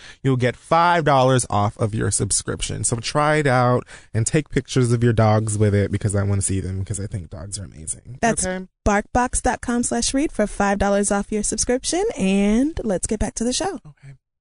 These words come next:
Speaker 1: All right, nigga.
Speaker 2: It has come the time for reading.
Speaker 1: So I went first last week.
Speaker 2: Well, I don't really have a read this week.
Speaker 1: Oh, great. Awesome.
Speaker 2: Although something funny happened.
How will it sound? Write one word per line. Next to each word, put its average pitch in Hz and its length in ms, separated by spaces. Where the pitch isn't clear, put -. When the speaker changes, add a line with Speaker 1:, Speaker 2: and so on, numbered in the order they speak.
Speaker 1:
All 208 200
right, 170 280
nigga. 208 840
Speaker 2:
It 285 180
has 330 240
come 302 520
the 269 100
time 269 360
for 311 180
reading. 262 600
Speaker 1:
So 185 440
I 170 100
went 180 260
first 156 300
last 139 320
week. 131 320
Speaker 2:
Well, 320 520
I 294 100
don't 339 180
really 320 240
have 285 140
a 190 80
read 208 220
this 202 240
week. 202 320
Speaker 1:
Oh, 220 100
great. 226 180
Awesome. 139 520
Speaker 2:
Although 277 760
something 254 420
funny 190 320
happened. 185 720